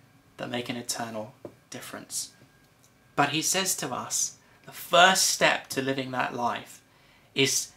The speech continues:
is, is to guard what we've already got. It's good news. We don't have to go off somewhere else, find new and exciting things, work out. It's not for the elite. All of us can do this, but we have to guard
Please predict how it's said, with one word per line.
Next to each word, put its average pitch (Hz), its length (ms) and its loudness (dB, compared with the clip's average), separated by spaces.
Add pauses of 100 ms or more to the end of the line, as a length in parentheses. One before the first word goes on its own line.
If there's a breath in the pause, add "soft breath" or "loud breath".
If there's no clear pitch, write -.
(140)
is, 147 340 0
is 135 160 -2
to 139 80 -4
guard 135 420 2
what 135 200 -4
we've 123 180 -4
already 120 340 -8
got. - 240 -14 (1040 soft breath)
It's 202 220 0
good 202 220 2
news. 202 360 2
We 156 100 2
don't 180 200 2
have 180 160 -6
to 170 80 -4
go 170 400 0
off 190 260 4
somewhere 160 380 2
else, 143 300 2
find 160 580 -2
new 165 280 0 (460 loud breath)
and 143 160 0
exciting 156 580 0
things, 139 600 0 (100)
work 170 320 -2
out. 160 240 0
It's - 160 -6
not 196 220 -2
for 185 80 -8
the 170 140 -4
elite. 156 460 0 (280 loud breath)
All 185 200 2
of 175 140 0
us 160 180 -2
can 143 180 -6
do 139 140 -2
this, 127 160 -8
but - 180 -20
we 143 80 -4
have 147 220 -10
to 147 60 -14
guard 139 400 -4